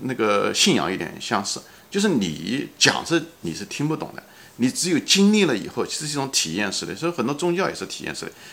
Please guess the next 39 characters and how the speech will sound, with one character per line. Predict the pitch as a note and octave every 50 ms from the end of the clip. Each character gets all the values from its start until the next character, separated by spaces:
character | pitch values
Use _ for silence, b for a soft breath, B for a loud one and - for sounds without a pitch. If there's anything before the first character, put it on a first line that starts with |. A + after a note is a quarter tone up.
| B B B
你 | - B2+
信 | B2+ - - G#3+ F3
则 | A#2 A#2+ C3
有， | A#2+ F2 C#2+
不 | - G2+
信 | - B2 G#2 F#2
则 | - - D#2+
无， | D#2 - - - -
就 | - D#3+
是 | E3
你 | D3+ A#2+ A2 A#2
要 | C#3 D#3+ F3+ E3+
去 | - - - F#3+ F3+ - B B B B
实 | - - - - - D3+ F#3+ F#3
践。 | C3 F#2+ C2 - - - - b b b b b b b b b b b _ - -
你 | F#2 F#2
才 | - - - F2 F2
可 | - - - F2+
以。 | F2+ - - - B B B B B
而 | B2 D3+ D#3
大 | - A3 G#3 F#3
多 | D#3+ E3+ E3
数 | D3+ E3
的 | D3+ C#3
东 | B2+ D3 D3
西， | C#3
像 | C#3+ C#3 B2
学 | - A2+
校 | A#2+ C3+ C3+
教 | C3+ - D3 D3
出 | D3+ D3+
来 | B2 A2+
的 | A#2+
这 | C3
些 | B2 A#2
知 | - - - D#3+ E3
识 | - - A2
吧， | F#2+ F2
的 | F2+